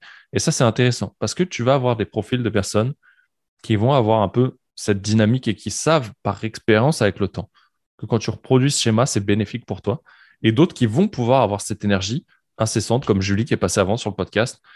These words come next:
et qui, elle, peut bosser, bosser, bosser et claquer dix, douze heures par jour, tout en gardant le même niveau d'énergie et sans que ça l'épuise derrière. Ça, c'est des choses qu'on va pouvoir aller chercher, euh, dans votre connaissance personnelle et d'aller raffiner réellement,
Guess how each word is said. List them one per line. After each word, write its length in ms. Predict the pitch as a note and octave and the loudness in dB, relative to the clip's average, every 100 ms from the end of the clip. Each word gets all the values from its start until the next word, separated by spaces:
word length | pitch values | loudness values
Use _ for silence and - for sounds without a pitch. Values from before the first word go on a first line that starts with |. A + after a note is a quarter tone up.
| _ - | _ -6
et 100 | G#2+ | -2
qui, 140 | - | 2
elle, 140 | B2+ C3+ | 2 2
peut 80 | |
bosser, 340 | G2 A2+ A2+ G#2+ | 0 0 0 0
bosser, 320 | G2+ G2+ G#2+ | 0 -2 -2
bosser 320 | G#2 G2 - C3 | -2 -2 0 0
et 100 | G#2 | 0
claquer 280 | - G2+ A2+ | -2 -2 -2
dix, 300 | G#2 A2+ B2 | -4 -4 -4
douze 260 | G#2+ G#2 A2+ | -2 -2 0
heures 140 | G3+ | -2
par 160 | - G#2 | -4 -6
jour, 220 | F#2+ E2+ _ _ _ _ _ | -6 -12 _ _ _ _ _
tout 220 | - D#3+ | -8 -2
en 100 | A2 | 0
gardant 400 | F#2+ A#2+ A2 D3 | 2 0 2 2
le 100 | C3+ | 4
même 360 | A2 C3+ D3+ C3 | 4 4 2 2
niveau 240 | B2 B2 | 0 0
d'énergie 400 | A2 G#2+ G2+ D3+ | 0 0 -2 -2
et 60 | C3 | -4
sans 240 | - D3+ | -4 -6
que 80 | C#3 | -4
ça 100 | G2+ | -2
l'épuise 480 | F#2+ G2+ A2+ - G#2 | 0 0 -2 -6 -4
derrière. 220 | F#2 D#2 _ - _ _ _ | -4 -4 _ -20 _ _ _
Ça, 140 | - C#3 | -6 -4
c'est 100 | A#2 | -2
des 80 | |
choses 220 | G2+ E3 - | -4 -6 -6
qu'on 100 | G2+ | -4
va 100 | F2+ | -4
pouvoir 240 | - G2+ | -2 -2
aller 120 | F#2+ | 0
chercher, 460 | G2 F#2+ - C3 - _ _ _ _ G2 | -2 -4 -2 -2 -4 _ _ _ _ -4
euh, 440 | F#2+ F2+ E2+ E2+ - _ _ _ _ | -2 0 -2 -6 -10 _ _ _ _
dans 180 | A2 A2 | -2 2
votre 220 | A2 - | 2 0
connaissance 480 | - C3 A#2+ B2+ - | 2 2 2 -2 -6
personnelle 440 | G#2+ - G2 F#2 - | -8 -8 -8 -8 -4
et 80 | A#2 | -2
d'aller 220 | G#2+ G#2+ | 2 2
raffiner 520 | G#2 - C3+ - B2+ C#3 | 2 2 0 0 0 2
réellement, 500 | A2+ G2 A2 D3 | 2 2 2 0